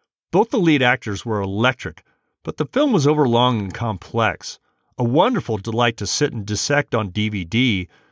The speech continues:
but difficult for a large audience to get behind. It also marked, as a symbol of his earlier successes, a huge one hundred million dollar budget.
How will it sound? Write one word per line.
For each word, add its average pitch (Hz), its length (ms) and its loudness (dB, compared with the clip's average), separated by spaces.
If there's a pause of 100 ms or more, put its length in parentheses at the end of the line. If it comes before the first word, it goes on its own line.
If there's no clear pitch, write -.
(260)
but - 200 -6
difficult 214 520 0
for 127 100 2
a 110 80 2
large 117 400 2
audience 131 400 0
to - 120 -12
get 117 200 -4
behind. 87 480 -8 (680)
It 165 120 -2
also 254 280 2
marked, 123 400 2 (100)
as 113 140 -4
a 113 60 -4
symbol 156 340 0
of 104 100 0
his 101 180 -4 (100)
earlier 185 340 2
successes, 98 720 -4 (380)
a 85 60 -10
huge 147 480 2
one 131 220 2
hundred 151 240 0
million 120 360 0
dollar 120 240 2
budget. 107 520 -4